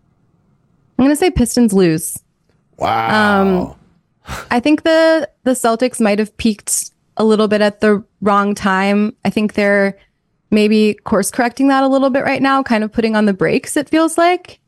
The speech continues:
Speaker 1: um, and starting to save up some steam for the playoffs. That's my impression, at least. Like, I think they came out the gates. They wanted to prove a point. They did.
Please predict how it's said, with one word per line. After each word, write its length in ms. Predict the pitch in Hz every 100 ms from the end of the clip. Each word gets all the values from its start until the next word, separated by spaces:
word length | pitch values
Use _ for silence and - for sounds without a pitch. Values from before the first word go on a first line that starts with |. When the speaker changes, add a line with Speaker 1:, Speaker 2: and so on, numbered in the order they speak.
| -
Speaker 1:
um, 720 | 214 208 190 175 185 190 196 _ _ - _
and 180 | 208 208
starting 280 | 208 208 208
to 60 |
save 200 | 202 208
up 140 | 196 -
some 140 | 208
steam 560 | 202 - 196 202 214 226
for 140 | - 220
the 100 | 208
playoffs. 400 | 196 190 240 -
That's 240 | 202 -
my 120 | 202
impression, 480 | 208 220 226 - 269
at 80 | 254
least. 340 | 269 285 -
Like, 300 | 208 175 - _ _ - _
I 100 | -
think 220 | 208 226
they 200 | 226 208
came 260 | 202 - 233
out 120 | 226
the 80 | 220
gates. 320 | 202 208 202
They 100 | 214
wanted 220 | 202 202
to 60 | 196
prove 180 | 220 208
a 60 |
point. 440 | 202 214 196 190 -
They 100 | 208
did. 460 | 214 196 185 185